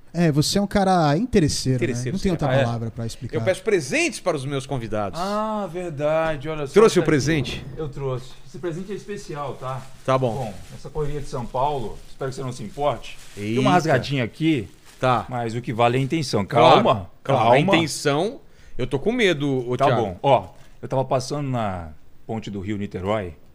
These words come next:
Speaker 2: Tá.
Speaker 3: eu lembrei de você. Tá, eu trouxe
Speaker 2: Tipo
Speaker 3: isso aqui.
Speaker 2: aquela, passei no, no Rio Niterói, lembrei, já viu esse programa?
Speaker 3: <laughs>
Speaker 2: Essa plaquinha?
Speaker 3: Pega aí, pega aí. Calma.
Speaker 2: Olha lá, olha lá.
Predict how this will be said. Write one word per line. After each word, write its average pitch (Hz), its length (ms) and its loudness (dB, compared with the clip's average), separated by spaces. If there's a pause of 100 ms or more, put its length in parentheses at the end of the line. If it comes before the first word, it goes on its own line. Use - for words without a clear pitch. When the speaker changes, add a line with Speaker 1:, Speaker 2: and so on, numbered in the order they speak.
Speaker 2:
Tá. 117 140 -4
Speaker 3:
eu 107 60 -2
lembrei 107 240 -2
de 110 80 0
você. 113 420 0 (680)
Tá, 101 120 -10
eu 101 120 -2
trouxe 107 260 -6
Speaker 2:
Tipo 156 160 -2
Speaker 3:
isso 156 60 0
aqui. 143 140 0
Speaker 2:
aquela, 131 120 2
passei 139 400 0
no, 180 260 0
no 151 120 0
Rio 160 200 2
Niterói, 156 480 2
lembrei, 175 440 0 (180)
já 147 80 0
viu 208 120 2
esse - 100 -4
programa? 165 300 0
Speaker 3:
<laughs> 139 460 0 (760)
Speaker 2:
Essa 135 200 2
plaquinha? 147 420 0
Speaker 3:
Pega 117 120 -2
aí, 92 200 -6 (600)
pega 104 180 -8
aí. 87 140 -6 (2000)
Calma. 104 520 -2
Speaker 2:
Olha 117 100 4
lá, 95 200 -2
olha 107 120 0
lá. 98 180 -2